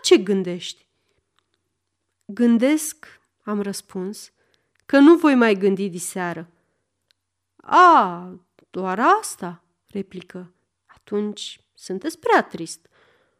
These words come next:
Domnul Keisting stătea de vorbă. Apoi, după o pauză. „L-am condus pe domnul Papavoan.” Purta o căciulă de lutru și fuma o țigară de foi.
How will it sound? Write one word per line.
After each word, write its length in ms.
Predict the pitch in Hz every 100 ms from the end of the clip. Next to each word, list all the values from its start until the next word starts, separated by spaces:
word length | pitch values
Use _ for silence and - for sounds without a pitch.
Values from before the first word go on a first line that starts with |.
| _
Domnul 560 | - 220 247 233 226 226
Keisting 760 | 262 277 262 - 254 240 226 220
stătea 540 | - - 185 196 202
de 120 | 190
vorbă. 580 | 175 180 208 214 170 165 _ _ _ _ _ _ _ _ _ _ _ _ _ _ _
Apoi, 640 | 220 226 - 175 170 196 _ _ _
după 240 | 208 208
o 180 | 220 214
pauză. 640 | 208 202 180 175 - 175 _ _ _ _ _
„L-am 320 | - 349 427 427
condus 300 | 480 339 240
pe 140 | -
domnul 560 | 233 214 233 202 190 190
Papavoan.” 800 | 190 196 202 196 190 190 170 - _ _ _ _ _ _ _
Purta 420 | - 480 - 247
o 120 | 220 214
căciulă 480 | 254 240 240 214
de 160 | 190 196
lutru 500 | 202 233 277 208 202
și 480 | 196 - 220 220 214
fuma 380 | - 339 311 208
o 120 | 208
țigară 460 | - 214 208 180
de 120 | 175 180
foi. 480 | - - 175 -